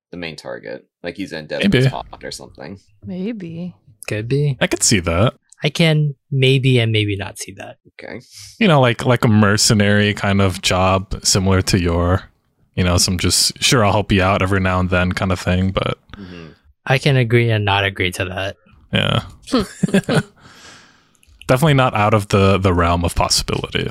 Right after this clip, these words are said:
Speaker 2: that's for sure.
Speaker 4: Yes. Definitely in the realm and not in the realm. <laughs>
Speaker 1: I think that'd be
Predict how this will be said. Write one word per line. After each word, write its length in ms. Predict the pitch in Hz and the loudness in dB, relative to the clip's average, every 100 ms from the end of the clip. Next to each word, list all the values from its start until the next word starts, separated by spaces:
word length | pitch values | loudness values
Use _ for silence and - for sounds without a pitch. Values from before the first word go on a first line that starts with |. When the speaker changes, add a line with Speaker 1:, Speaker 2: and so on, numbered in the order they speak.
| - | -4
Speaker 2:
that's 180 | 98 | -4
for 100 | - | -4
sure. 280 | - - - - - - _ - | -4 -4 -6 -10 -18 -20 _ -16
Speaker 4:
Yes. 440 | 101 - - - - _ _ _ - | -12 -12 -12 -12 -14 _ _ _ -12
Definitely 400 | 110 113 - 120 | -4 -4 0 0
in 80 | 117 | 2
the 100 | 117 | 0
realm 300 | 110 110 117 | 0 0 0
and 160 | 104 98 | -4 -6
not 160 | 98 92 | -8 -8
in 120 | 95 | -14
the 100 | 92 | -14
realm. 300 | 95 113 _ _ _ - | -18 -20 _ _ _ -2
<laughs> 0 | |
Speaker 1:
I 1500 | - - - 381 - - - - _ _ _ _ _ - - | -2 -2 -4 -6 -8 -12 -12 -12 _ _ _ _ _ -18 -10
think 140 | 160 | -4
that'd 100 | 104 | -4
be 160 | 98 | -6